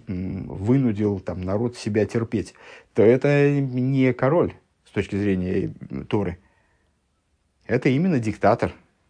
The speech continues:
Это тот, кто поставил себя на место вроде бы как бы царское, облёк себя самого полномочиями. В еврейском понимании король — это тот,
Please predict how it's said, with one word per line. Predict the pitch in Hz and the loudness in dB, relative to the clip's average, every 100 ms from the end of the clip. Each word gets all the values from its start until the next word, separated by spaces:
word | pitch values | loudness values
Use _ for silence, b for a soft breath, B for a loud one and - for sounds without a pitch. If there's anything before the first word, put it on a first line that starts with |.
| _ _ _ _ _ _ _ _ _ _ _ - | _ _ _ _ _ _ _ _ _ _ _ -8
Это | 104 101 | -6 0
тот, | 123 120 | 0 0
кто | 110 | 0
поставил | 107 95 - 135 135 104 | 0 0 2 4 4 0
себя | - 107 123 | 0 2 4
на | 127 113 | 4 2
место | 113 120 - 101 95 92 95 | 4 2 2 4 4 2 -2
вроде | 92 113 113 98 | 0 2 2 2
бы | 92 92 | 0 0
как | 92 80 | -2 -4
бы | 82 | -6
царское, | - 139 175 - 127 107 98 | 2 2 2 2 4 4 2
облёк | 95 98 101 123 113 | 0 0 2 2 2
себя | - - 110 95 | -2 -4 0 0
самого | - 101 98 113 | 0 -4 0 0
полномочиями. | 90 95 87 90 120 - 131 117 B B B | -2 -4 -4 -4 -4 -4 -4 -6 B B B
В | |
еврейском | 107 120 147 113 | 4 4 4 0
понимании | - 101 110 165 202 147 | -2 -2 0 -2 -2 0
король — | 113 104 147 147 | 0 2 2 2
это | 101 | -2
тот, | 156 123 - | -2 -4 -6